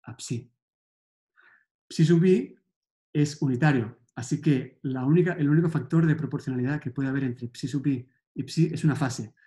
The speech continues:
Y las fases, ah, o sea, dos estados relacionados por una fase, eh, para nosotros son el mismo estado. Esto no lo mencioné, pero ya sabemos que realmente los estados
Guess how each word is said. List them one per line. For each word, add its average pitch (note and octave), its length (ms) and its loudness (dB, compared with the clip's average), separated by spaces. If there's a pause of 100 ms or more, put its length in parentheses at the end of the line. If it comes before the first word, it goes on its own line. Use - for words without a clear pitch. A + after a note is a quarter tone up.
(180)
Y - 60 -6
las B2+ 160 -4
fases, D#3+ 580 0 (300)
ah, A#2 300 -6
o - 20 -20
sea, C3 160 -4
dos A#2+ 240 -2
estados D3 600 -2 (200)
relacionados C3 480 -2
por B2 360 -6
una C#3+ 160 0
fase, C#3+ 480 -6 (400)
eh, A2+ 160 -10 (120)
para B2 120 -6
nosotros C#3+ 260 -6
son C#3 140 -2
el A#2+ 100 -4
mismo B2 220 -4
estado. A2 340 -10
Esto A#2+ 160 -4
no C3 80 0
lo C3 80 0
mencioné, B2+ 380 2
pero A#2+ 160 -6
ya A#2 80 -4
sabemos B2+ 420 -2 (300)
que - 80 -6
realmente C#3 320 2
los C#3+ 120 2
estados C3 540 -4